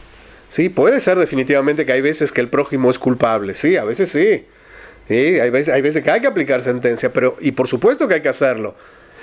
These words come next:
Tzedek, tzedek, tirdov. Tienes que perseguir la justicia. Es una obligación nuestra, tenemos que hacer justicia, pero que sea justicia,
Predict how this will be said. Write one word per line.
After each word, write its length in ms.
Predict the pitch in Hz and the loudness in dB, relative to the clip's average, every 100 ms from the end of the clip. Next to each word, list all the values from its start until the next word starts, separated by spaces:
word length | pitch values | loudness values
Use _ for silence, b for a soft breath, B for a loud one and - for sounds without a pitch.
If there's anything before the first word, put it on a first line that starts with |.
| B B | B B
Tzedek, 520 | - 220 233 269 254 | 0 4 4 2 -2
tzedek, 440 | - 196 214 247 - - | -2 2 2 0 -4 -4
tirdov. 540 | 143 120 131 208 233 - - _ - - | -2 0 2 4 2 -2 -16 _ -12 0
Tienes 340 | 170 208 220 | 2 2 0
que 100 | 156 | -2
perseguir 480 | 139 123 127 139 190 | -2 -2 0 0 0
la 80 | 185 | -2
justicia. 680 | 143 - 226 262 - 110 B B B | -4 -4 0 0 0 -4 B B B
Es 140 | 113 214 | -2 2
una 140 | 277 | 4
obligación 380 | 208 143 - 131 | 4 2 0 0
nuestra, 340 | 156 233 127 | 2 0 -2
tenemos 400 | - 165 294 - | 0 2 2 0
que 60 | 151 | -2
hacer 200 | - 131 | 0 -2
justicia, 560 | 123 - 120 107 101 - B B B B | -4 -4 -4 -4 -6 -8 B B B B
pero 160 | - 104 | -4 -2
que 60 | |
sea 120 | - 160 | -2 -2
justicia, 520 | - - 311 - | -4 -2 -2 -2